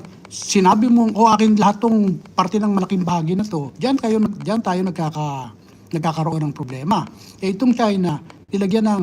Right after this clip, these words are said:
nine dash line, yung tinatawag na China Sea. Eh, yun ba? Nasa mapa. Wala sa mapa yun. At yun ay nilinaw ng unclos na wala sa mapa. Pero ang West Philippine Sea,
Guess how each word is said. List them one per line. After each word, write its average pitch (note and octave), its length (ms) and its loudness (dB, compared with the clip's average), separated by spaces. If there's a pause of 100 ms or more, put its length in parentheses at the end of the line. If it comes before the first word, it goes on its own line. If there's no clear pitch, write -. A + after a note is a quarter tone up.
nine F#3+ 240 2
dash F3+ 320 -2
line, G#3 320 0 (480)
yung F#3+ 600 2 (520)
tinatawag F#3 480 0
na F3 320 0 (560)
China F#3+ 320 0
Sea. G#3+ 320 0 (460)
Eh, G3 240 0
yun G3+ 240 6
ba? A3+ 320 0
Nasa E3+ 240 0
mapa. E3 420 -2 (140)
Wala A#3 180 -4
sa G#3+ 140 -2
mapa E3+ 320 -4
yun. D3+ 320 -4
At E3+ 160 -8
yun C4+ 160 4
ay - 20 6
nilinaw G#3 540 4
ng F3 160 -2
unclos G3+ 480 -4
na G#3 80 -4
wala G#3+ 320 -4 (560)
sa - 160 -2
mapa. - 480 -6 (840)
Pero A#3 240 4
ang F#3 160 4
West A3 240 0
Philippine G#3+ 400 0
Sea, D3+ 240 -4